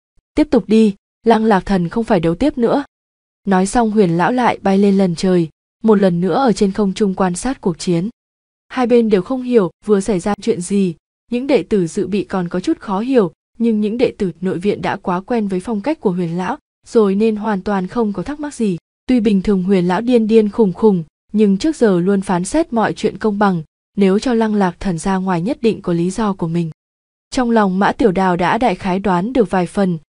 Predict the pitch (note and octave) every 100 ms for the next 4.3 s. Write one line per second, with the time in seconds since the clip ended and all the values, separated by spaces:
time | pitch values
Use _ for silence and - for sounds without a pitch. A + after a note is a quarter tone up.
0 | _ - A3+ G#3 F3+ F3+ G#3 B3+ B3 -
1 | F#3 E3+ E3 F3 F#3+ - F3+ F#3+ G3 F#3
2 | G3 E3+ A3+ F#3+ E3+ D4 - C#4+ - -
3 | A3 G3 - - F3 F3+ A3+ G3+ D#3 E3+
4 | F3 F3